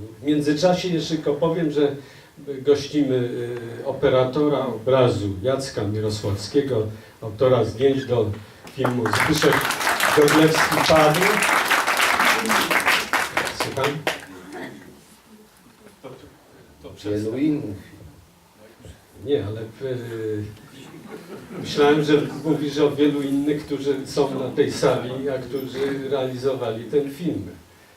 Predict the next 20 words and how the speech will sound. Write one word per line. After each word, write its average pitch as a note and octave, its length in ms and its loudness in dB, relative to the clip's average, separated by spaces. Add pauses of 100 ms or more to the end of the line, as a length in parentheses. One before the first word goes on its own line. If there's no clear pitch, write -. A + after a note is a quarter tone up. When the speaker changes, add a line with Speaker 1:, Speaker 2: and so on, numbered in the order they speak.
(240)
Speaker 1:
No, D#3 100 -6
Jacka D#3 340 0
Mirosławskiego D3 840 2
nie C#3+ 140 0
musimy C#3 400 -4
przedstawiać, B2 680 0
bo G#2+ 140 -4
to A2 180 -4
jest - 420 -6
znakomity G#2+ 720 -4
operator, G2+ 560 -4 (380)
autor G#2+ 300 -8 (400)
wielu, C#3+ 440 4 (240)
wielu A#2 400 0 (300)
filmów. - 360 -6 (1000)
Proszę C#3+ 280 -2
bardzo, G2+ 400 -6
zapraszam A#2 680 -2
do G#2+ 140 -4 (960)
rozmowy. B2 680 -6